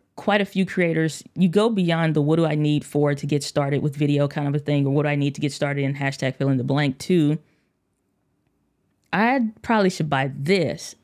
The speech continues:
and then it'll make stuff better for me." You know what I'm saying? Kind of a thing. Or, "Why don't I hire somebody to help me with this and hire something new?" That could be,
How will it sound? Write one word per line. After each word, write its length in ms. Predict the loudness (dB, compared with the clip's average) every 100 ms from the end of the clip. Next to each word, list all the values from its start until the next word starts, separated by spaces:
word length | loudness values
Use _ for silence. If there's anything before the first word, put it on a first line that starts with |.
| _ -4
and 380 | -2 0 -4 0
then 500 | 2 2 2 0 0
it'll 220 | 0 2
make 240 | 2 0 -2
stuff 280 | -4 -4 0
better 360 | 0 2 0
for 240 | 0 0 0
me." 220 | 0 -2 -6 -20 _ _
You 140 | 0
know 60 | 2
what 60 | 2
I'm 40 |
saying? 240 | 0 0
Kind 180 | 0 0
of 60 | 0
a 60 |
thing. 360 | 0 -2 -2 -2 0
Or, 500 | 2 4 4 2 0 _ _ _ _ _ _ _ _ _ _ _
"Why 80 | -2
don't 140 | 2
I 100 | 0
hire 760 | -2 -6 -6 -4 -2 -4 -6 -12 _ _ _ _ _ _ _ _ _ _ _ _
somebody 440 | -2 2 2 2 2
to 100 | 0
help 220 | 0 0
me 100 | 2
with 260 | 2 0
this 360 | -2 -4 -6 -8 -4
and 100 | -2
hire 320 | -2 0 0
something 460 | -2 -4 -2 0
new?" 240 | 0 -2 -8 _ _ _ _ _
That 180 | -10 -8
could 240 | -2 -2 0
be, 300 | 0 0